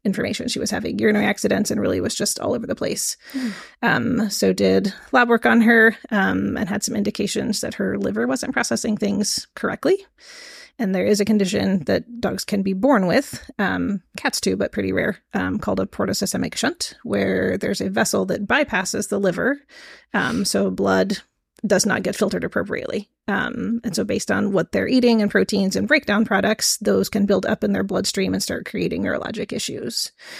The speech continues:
Speaker 1: So that is our strong suspicion with her. Um, we did start her on medications to help her process neurologically. Um, she was better. She was normal neurologically within twenty-four hours.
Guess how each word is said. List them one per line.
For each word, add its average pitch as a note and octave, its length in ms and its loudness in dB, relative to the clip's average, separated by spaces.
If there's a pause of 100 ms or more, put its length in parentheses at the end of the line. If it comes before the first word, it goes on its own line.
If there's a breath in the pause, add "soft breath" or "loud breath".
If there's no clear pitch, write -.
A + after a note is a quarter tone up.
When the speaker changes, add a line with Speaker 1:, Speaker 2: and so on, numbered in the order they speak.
(240 loud breath)
Speaker 1:
So - 160 0
that F3+ 200 0
is A3 140 0
our F#3 240 -2
strong G3 340 2
suspicion - 440 -2
with G3 140 0
her. G#3+ 280 2 (220 loud breath)
Um, F3 340 -2
we F#3+ 120 0
did F#3 120 -4
start G#3+ 240 2
her G#3+ 80 2
on G3 140 4
medications F#3+ 920 2
to G3 120 -4
help G3 200 -4
her F#3+ 220 0
process - 480 -4
neurologically. G#3 800 2 (100)
Um, F#3+ 320 -2
she - 160 -2
was F#3+ 320 -2
better. G3 540 0
She - 100 -2
was F#3 120 2
normal G3 280 4
neurologically F#3 380 0
within G#3+ 240 -2
twenty-four G#3+ 340 -4
hours. - 400 -2